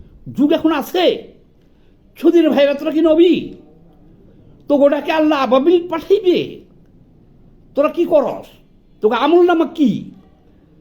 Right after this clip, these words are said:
ওই যে আবাবিলের কথা যে তোরা বলছ, লজ্জা শরম নাই তোকে বেটা? আল্লাহ রাসূলের পরে আর কি কোনো রাসূল আছে দুনিয়াতে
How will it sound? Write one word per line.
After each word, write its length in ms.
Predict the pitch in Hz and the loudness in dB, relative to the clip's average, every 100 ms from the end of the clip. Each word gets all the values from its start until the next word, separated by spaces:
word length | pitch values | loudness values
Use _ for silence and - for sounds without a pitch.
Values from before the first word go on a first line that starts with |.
| _ _ _ _ _ _ | _ _ _ _ _ _
ওই 80 | 185 | -4
যে 60 | 240 | -4
আবাবিলের 640 | 208 220 233 311 370 381 | -2 -2 0 2 2 0
কথা 240 | 320 302 | -2 -2
যে 60 | 330 | -2
তোরা 180 | 302 294 | 0 0
বলছ, 220 | 220 247 | 2 0
লজ্জা 280 | 233 170 208 | 0 -2 -4
শরম 280 | - 285 294 | -2 0 2
নাই 120 | 285 | 0
তোকে 180 | 285 277 | 0 0
বেটা? 360 | 269 - 165 - - _ _ _ _ _ _ _ _ _ - _ _ _ - | -2 -6 -18 -20 -20 _ _ _ _ _ _ _ _ _ -20 _ _ _ -4
আল্লাহ 300 | 185 208 220 | 0 0 0
রাসূলের 400 | 214 - 262 285 | -4 -4 -4 -4
পরে 720 | - - 165 135 113 73 67 - | -8 -4 -4 -4 -8 -16 -20 -16
আর 100 | - | -10
কি 120 | 160 - | -10 -10
কোনো 180 | 262 | -6
রাসূল 280 | 247 214 320 | -6 -6 -8
আছে 120 | 339 | -8
দুনিয়াতে 600 | 339 - 359 - 110 85 | -8 -8 -10 -12 -16 -16